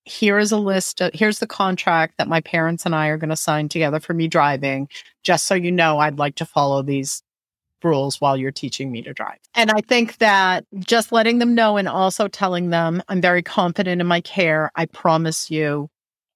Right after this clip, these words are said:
it's gonna be okay. But just so you know these things. So if I say I need to pull over," and you may, you may, should, they may wanna ask the driver ed instructor to throw in a couple of fake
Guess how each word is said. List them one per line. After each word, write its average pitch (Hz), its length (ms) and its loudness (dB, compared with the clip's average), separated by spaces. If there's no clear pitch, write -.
it's - 160 -6
gonna 160 200 2
be 156 160 2
okay. 151 380 0
But 151 180 -4
just 170 240 2
so 185 80 2
you 165 120 0
know 156 180 2
these 156 180 -2
things. 151 260 0
So 147 160 0
if - 100 -6
I 139 140 2
say 151 320 -2
I 139 120 -2
need 139 200 -6
to - 80 -12
pull 147 260 -6
over," 135 400 -2
and 190 140 0
you 220 80 2
may, 247 360 2
you 208 180 -2
may, 233 340 2
should, 220 220 -4
they 240 140 4
may 247 160 4
wanna 226 200 2
ask 190 280 -2
the 202 80 -4
driver 180 320 0
ed 185 100 0
instructor 175 420 -6
to 165 120 -14
throw 156 280 -2
in 151 100 -2
a 151 60 -2
couple 160 400 -4
of 147 140 -4
fake - 480 -4